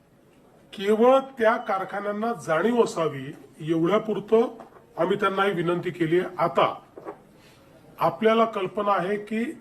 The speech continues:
एफआरपी कॅल्क्युलेट करण्याची एक पद्धत आहे. शेतकऱ्यांना काय मिळते? एफआरपी मिळते. ती एफआरपी कॅल्क्युलेट करण्याची पद्धत आहे. त्या पद्धतीने जी एफआरपी कॅल्क्युलेट होईल ती शेतकऱ्यांना द्यावीच लागेल.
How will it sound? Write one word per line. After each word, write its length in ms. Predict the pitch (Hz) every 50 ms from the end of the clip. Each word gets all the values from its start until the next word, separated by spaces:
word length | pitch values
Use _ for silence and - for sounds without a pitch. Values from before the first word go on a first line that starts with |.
| - -
एफआरपी 720 | - 185 170 - - 214 214 220 220 220 - - 247 254
कॅल्क्युलेट 640 | 247 - - 208 185 180 175 - 214 196 202 214 214
करण्याची 520 | - - 196 165 165 170 175 170 175 185
एक 180 | 196 190 - -
पद्धत 380 | 170 147 117 120 147 135 -
आहे. 100 | 107 90 - - - - - - - - - - - - - -
शेतकऱ्यांना 640 | - - - 202 208 208 - 240 226 233 226 226 226
काय 200 | 226 220 214 220
मिळते? 420 | 208 208 202 208 - 208 196 190 - - - - - - - - - _ _ _ -
एफआरपी 460 | 180 170 - 196 180 160 151 165 151
मिळते. 300 | 131 117 107 104 - - - - - - - - - - - - - - - - - - - - -
ती 240 | 226 254 - - -
एफआरपी 600 | 185 185 - - 220 226 226 226 - - 269 247
कॅल्क्युलेट 460 | - - 226 202 196 - 233 220 220
करण्याची 500 | 214 - - 180 190 190 190 185 - 220
पद्धत 500 | 196 - - 165 139 - 180 175 170 -
आहे. 160 | 180 180 196 196 - -
त्या 140 | - 208 214
पद्धतीने 800 | 220 214 - 202 170 143 170 180 175 185 - 185 180 185 202 208 208
जी 280 | 143 123 143 190 233
एफआरपी 480 | 226 208 - - 202 190 175 - - 208
कॅल्क्युलेट 520 | - - 180 160 151 - 185 185 185 -
होईल 500 | 170 196 202 190 160 - - - - - - - - - - -
ती 100 | 233 220
शेतकऱ्यांना 580 | 220 226 214 208 208 - 226 226 226 226 233
द्यावीच 440 | 233 165 185 180 185 208 226 - -
लागेल. 380 | 226 147 113 - - - -